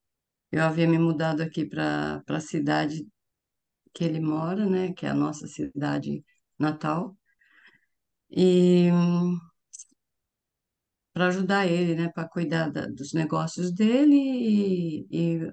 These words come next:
o problema de saúde dele, né, fazendo hemodiálise. Mas aí eu perdi o meu irmão, ele veio a falecer. Então, eu entrei numa depressão muito grande,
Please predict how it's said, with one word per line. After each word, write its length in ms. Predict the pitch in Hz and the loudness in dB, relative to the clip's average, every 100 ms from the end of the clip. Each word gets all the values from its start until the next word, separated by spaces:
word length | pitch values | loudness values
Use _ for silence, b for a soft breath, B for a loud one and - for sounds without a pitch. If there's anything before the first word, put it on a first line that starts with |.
| - | -8
o 100 | 156 | -2
problema 420 | 185 180 180 175 | 0 2 4 2
de 80 | 175 | 0
saúde 480 | - 175 175 175 180 | -2 0 0 -2 -4
dele, 380 | 165 156 143 143 | -2 -2 0 -2
né, 220 | 160 160 | -4 -6
fazendo 380 | - 147 151 156 | -6 -6 -2 0
hemodiálise. 760 | 160 160 165 156 143 135 - _ _ _ _ _ _ _ _ _ _ _ _ _ - | 0 -2 -2 -2 -2 -6 -12 _ _ _ _ _ _ _ _ _ _ _ _ _ -2
Mas 280 | 170 175 175 | 4 6 6
aí 180 | 180 185 | 6 6
eu 140 | 190 | 6
perdi 360 | 220 220 202 202 | 4 4 4 2
o 60 | |
meu 100 | 208 | 4
irmão, 380 | 208 180 165 160 | 4 4 0 -2
ele 220 | 156 151 | -4 -6
veio 380 | 151 156 160 156 | -6 -6 -4 -6
a 60 | 160 | -8
falecer. 580 | - 160 180 185 202 - - _ _ _ _ _ _ _ _ - | -6 -4 -4 -6 -10 -10 -14 _ _ _ _ _ _ _ _ 0
Então, 460 | 165 165 175 180 | 2 2 2 6
eu 60 | 190 | 6
entrei 360 | 185 170 170 160 - | 6 4 2 0 -4
numa 360 | 170 165 165 156 | 0 2 2 0
depressão 540 | 160 170 170 - 156 | -4 -6 -8 -4 -2
muito 240 | 160 170 | -2 -2
grande, 840 | 190 202 214 226 233 220 220 220 | 0 4 4 4 0 0 0 0